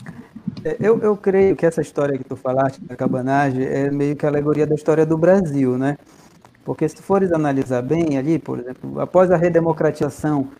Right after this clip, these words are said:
agora vai, né? Nós estamos votando pra presidente, oitenta e nove, é a primeira eleição que eu tenho em memória, de oitenta e nove. Aí foi, o Collor ganhou, e mesmo assim, né?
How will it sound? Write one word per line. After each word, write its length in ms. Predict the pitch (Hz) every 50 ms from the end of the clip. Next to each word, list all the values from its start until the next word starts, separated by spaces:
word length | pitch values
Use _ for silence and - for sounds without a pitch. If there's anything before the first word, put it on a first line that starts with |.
| - - -
agora 560 | - 139 143 143 131 127 123 131 147 175 214
vai, 320 | 233 180 190 180 156 143 139
né? 200 | 139 147 135 - - - _ -
Nós 100 | - -
estamos 240 | - 143 151 156 135
votando 340 | 147 151 151 - 151 156 151
pra 100 | 143 143 135
presidente, 880 | - 151 143 139 151 175 165 143 151 151 160 160 160 160 151 139 139
oitenta 340 | 135 131 - 143 135 139 156
e 120 | 156 165 165 -
nove, 340 | 156 151 151 156 147 165
é 40 | 165
a 40 | 156
primeira 300 | - 170 170 180 190 208
eleição 440 | 196 202 196 196 - - 190 185 190
que 80 | -
eu 60 | 185 175
tenho 180 | 185 180 185
em 40 | 185
memória, 500 | 185 196 202 190 165 143 139 131 135 131
de 80 | 131 143
oitenta 380 | 139 143 - 156 156 151 180
e 40 | 185
nove. 320 | 185 139 123 123 120 - - _ _ _ _ _ _ _ _ -
Aí 140 | 143 143
foi, 260 | 131 - - 175 180 170
o 40 | 160
Collor 360 | - - 147 147 156 139 147
ganhou, 680 | 151 175 190 190 180 175 180 180 180 175 170 156 139 - _ _ _ _ _ -
e 240 | - - - - - - -
mesmo 280 | - 165 175 196 196 180
assim, 340 | 165 156 - - 185 190 185
né? 120 | 185 196